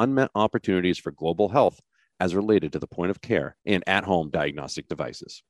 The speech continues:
We are talking with Gregory Montalbano. He is the co-owner of midi Medical Product Development.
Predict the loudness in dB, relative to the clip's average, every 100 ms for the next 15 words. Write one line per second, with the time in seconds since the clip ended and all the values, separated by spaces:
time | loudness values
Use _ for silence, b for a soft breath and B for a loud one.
0 | _ _ 4 6 8 6 2 2 -2 -4
1 | 0 0 0 -4 -6 -10 -10 -10 -10 -10
2 | -4 -2 4 4 4 -2 0 0 -2 -4
3 | -6 -8 -10 -10 -8 -8 -8 -6 -6 -6
4 | -4 0 2 0